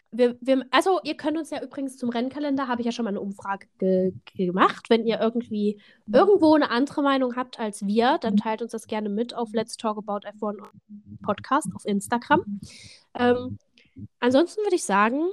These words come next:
dann schließen wir für heute und wir wünschen euch einen schönen Vormittag, Mittag, Abend, Feiertag, ähm, was auch immer, was, was bei euch gerade ansteht.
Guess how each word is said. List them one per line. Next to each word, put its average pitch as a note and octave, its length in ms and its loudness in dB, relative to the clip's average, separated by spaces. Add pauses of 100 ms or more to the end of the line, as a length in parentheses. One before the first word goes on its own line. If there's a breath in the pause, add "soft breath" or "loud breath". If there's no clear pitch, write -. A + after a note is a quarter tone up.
(640 loud breath)
dann A#3+ 280 4
schließen F4+ 460 -2
wir D4 120 -2
für G#3 160 -10
heute F#3+ 420 -4 (600)
und A#3 500 0
wir A3+ 140 -4
wünschen C#4+ 320 -4
euch D4 320 -6
einen A#3 180 -6
schönen A#3+ 300 -8
Vormittag, C#4+ 480 -8
Mittag, C#4 280 -6
Abend, A3+ 440 0
Feiertag, D#4 880 2
ähm, B3 640 -4 (300)
was A#3 180 4
auch G3+ 100 -4
immer, F3 380 -4
was, B3+ 260 0
was D#4 160 4
bei A#3 160 2
euch G#3+ 220 0
gerade G3 300 -4
ansteht. F3+ 600 -6